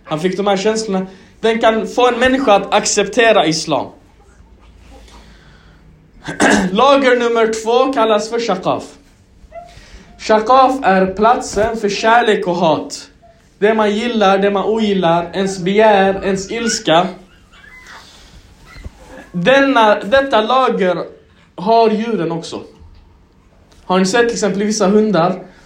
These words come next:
De är så lojala att, det var till exempel en av de persiska kungarna hade en hund. Han gick nära, eh, vattnet. En krokodil kom och åt upp honom. Om det var, nu var kungen, prinsen, någon i hovet i alla fall. Hans hund hoppade in i vattnet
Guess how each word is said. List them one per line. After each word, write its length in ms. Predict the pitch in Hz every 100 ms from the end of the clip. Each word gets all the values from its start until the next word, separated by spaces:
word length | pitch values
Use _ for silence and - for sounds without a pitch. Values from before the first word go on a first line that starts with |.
| _
De 180 | 190 190
är 40 |
så 260 | 190 247 240
lojala 380 | 202 220 208 185
att, 180 | 170 -
det 100 | 170
var 100 | 190
till 60 | 190
exempel 360 | 180 170 160
en 200 | 180 175
av 220 | 160 143 - -
de 200 | - 170
persiska 460 | 190 196 175 170 170
kungarna 280 | 175 160
hade 200 | 170 175
en 80 | 165
hund. 260 | 175 240 269 - - _ _ - - - _ _ - _ _ _ _
Han 140 | - 196
gick 160 | 190
nära, 220 | 214 214 196 190 76
eh, 80 | 165
vattnet. 680 | 208 240 208 226 240 - -
En 180 | 208 202
krokodil 520 | 202 - 196 214 240
kom 160 | 208 185
och 80 | 185
åt 80 |
upp 140 | 190 -
honom. 340 | 147 151 - - - _ -
Om 160 | 170 180
det 60 |
var, 80 | 170
nu 80 | 175
var 200 | 170 170
kungen, 320 | 190 185 170
prinsen, 360 | 175 175 175 170
någon 180 | 170
i 80 | 160
hovet 440 | 165 160 143 139 139
i 80 | 139
alla 140 | 139
fall. 240 | - 170 180 - _ _ -
Hans 400 | 269 285 - 277
hund 240 | 294 269
hoppade 500 | 247 233 240 233 233
in 580 | 294 285 277 - - - _ -
i 140 | 254
vattnet 640 | 269 269 220 196 190 -